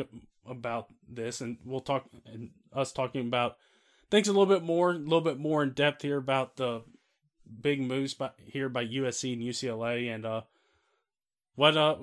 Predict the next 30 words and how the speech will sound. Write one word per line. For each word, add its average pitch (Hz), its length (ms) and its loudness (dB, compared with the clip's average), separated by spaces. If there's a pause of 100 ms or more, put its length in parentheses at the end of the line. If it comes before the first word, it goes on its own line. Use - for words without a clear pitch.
(220)
what 165 200 -4
could 180 120 -2
Peter 180 240 0
see 110 320 -8
in 123 80 -8
a 117 60 -4
potential 131 480 -4
Big 127 480 0
Ten 135 240 -4
Super 120 340 -8
Conference? 107 460 -12
So 107 260 -8 (760)
that's 185 180 4
gonna 202 180 4
be 196 220 6
on 165 180 2
the 165 100 4
other 165 200 2
side, 175 340 2
and 117 220 0
hope 127 240 -6
you 127 100 -8 (160)
guys 135 220 -2
enjoyed 135 420 -4 (240)
our 123 80 -4
conversation. 143 640 -2 (1300)
All 208 160 -4
right, 240 280 -8
we 180 200 -2
are 156 340 -4